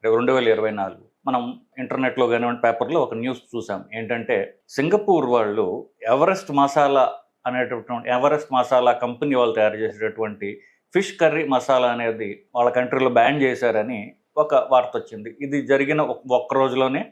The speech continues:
హాంకాంగ్ వాళ్ళు మళ్ళీ ఇంకో రెండు కంపెనీ ప్రొడక్ట్స్, ఎవరెస్ట్ ఒకటి,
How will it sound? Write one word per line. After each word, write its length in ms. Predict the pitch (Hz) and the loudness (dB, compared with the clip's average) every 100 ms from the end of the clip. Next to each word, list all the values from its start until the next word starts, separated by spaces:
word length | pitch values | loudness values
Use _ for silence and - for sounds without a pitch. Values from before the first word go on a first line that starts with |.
| _ | _
హాంకాంగ్ 460 | 139 180 185 170 151 | 0 2 2 2 4
వాళ్ళు 280 | 143 143 127 - - _ - | 4 4 0 -2 -6 _ -4
మళ్ళీ 300 | 131 143 139 131 | 0 2 0 -2
ఇంకో 280 | 131 120 120 | -4 -4 0
రెండు 260 | 127 156 170 156 151 147 135 - - | 2 4 4 4 4 4 2 -6 -2
కంపెనీ 320 | 131 131 139 | -2 0 -2
ప్రొడక్ట్స్, 440 | 127 110 98 - 104 | 0 0 -2 -2 -2
ఎవరెస్ట్ 300 | 107 127 - | 2 0 0
ఒకటి, 280 | 131 120 202 | -4 -4 -10